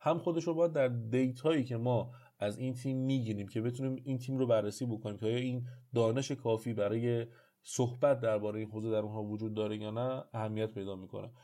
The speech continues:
چرا این رو می‌گم؟ به خاطر اینکه معمولاً سرمایه گذارا برای هر طرح، چون خب طرح‌ها تو حوزه‌های مختلفی، یه طرح در حوزه نانو، یه طرح در حوزه بایوتکنولوژی، یه طرح در حوزه آی تی، خب عموماً که سرمایه گذارا در هم مورد همه چی اطلاعات ندارن،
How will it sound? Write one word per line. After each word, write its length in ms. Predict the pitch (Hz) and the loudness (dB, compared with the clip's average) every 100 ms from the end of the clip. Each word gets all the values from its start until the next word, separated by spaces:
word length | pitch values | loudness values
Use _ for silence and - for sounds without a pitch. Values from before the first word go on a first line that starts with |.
| - _ | -20 _
چرا 240 | - 165 | 2 4
این 120 | 175 | 4
رو 80 | 165 | 2
می‌گم؟ 420 | 156 143 139 135 | -2 0 0 0
به 60 | 127 | -2
خاطر 220 | 127 127 | -2 -2
اینکه 180 | 151 156 | -4 -4
معمولاً 520 | 139 131 123 123 131 | -2 0 0 4 4
سرمایه 340 | 120 117 113 110 | 2 -2 -4 -4
گذارا 340 | 113 113 117 | -4 0 0
برای 240 | 104 107 | 0 0
هر 300 | 117 113 123 | -2 -2 -4
طرح، 420 | 131 - 139 135 123 - _ | -4 -2 0 0 -2 -10 _
چون 140 | 127 | -10
خب 180 | 117 110 | -8 -10
طرح‌ها 340 | - 110 104 131 | -6 -4 -2 -4
تو 160 | 127 | -4
حوزه‌های 340 | 107 104 110 127 | -6 -4 -2 -2
مختلفی، 640 | 110 - 107 127 - 101 | -4 -2 -2 -2 -6 -6
یه 80 | 98 | -4
طرح 140 | 117 | -2
در 160 | 110 104 | -2 -2
حوزه 300 | 98 101 110 | -4 -6 -6
نانو، 440 | 110 98 95 117 | -4 -6 -6 -6
یه 160 | 113 104 | -4 -6
طرح 160 | 107 | -6
در 180 | 101 95 | -6 -6
حوزه 420 | 95 90 101 101 - - _ - | -8 -8 -6 -6 -8 -14 _ 0
بایوتکنولوژی، 920 | 104 98 95 98 104 95 92 107 117 | 2 2 -2 -6 -6 -4 -2 0 2
یه 80 | 107 | 2
طرح 160 | 110 | 0
در 160 | 98 92 | 0 -2
حوزه 280 | 92 90 104 | -4 -4 -4
آی 220 | 92 92 | -2 -6
تی، 360 | - 120 107 - - - | -4 -2 -2 -4 -18 -18
خب 100 | - - | -14 0
عموماً 300 | 123 120 143 | 2 4 4
که 180 | 156 143 | 0 0
سرمایه 360 | 135 123 117 | 2 4 4
گذارا 180 | 113 139 | 2 4
در 140 | 139 | 4
هم 220 | 120 117 110 | 4 0 -2
مورد 200 | 113 117 | 0 0
همه 360 | 113 113 120 | 0 -2 -2
چی 140 | 123 143 | 0 -2
اطلاعات 400 | 123 113 131 147 | 0 4 4 4
ندارن، 320 | 131 98 | 2 2